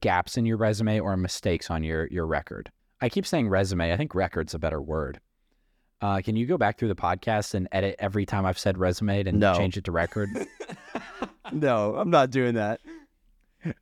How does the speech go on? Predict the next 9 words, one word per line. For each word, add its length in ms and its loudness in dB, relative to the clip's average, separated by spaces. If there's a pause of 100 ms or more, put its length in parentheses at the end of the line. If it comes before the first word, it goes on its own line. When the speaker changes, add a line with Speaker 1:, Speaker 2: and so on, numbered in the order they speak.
(320)
Speaker 1:
Yeah, 280 4
I 120 0
think 200 -4
Carson's 440 0 (220)
record 440 -2 (240)
is 400 0
blah, 200 2
blah, 160 2
blah. 260 0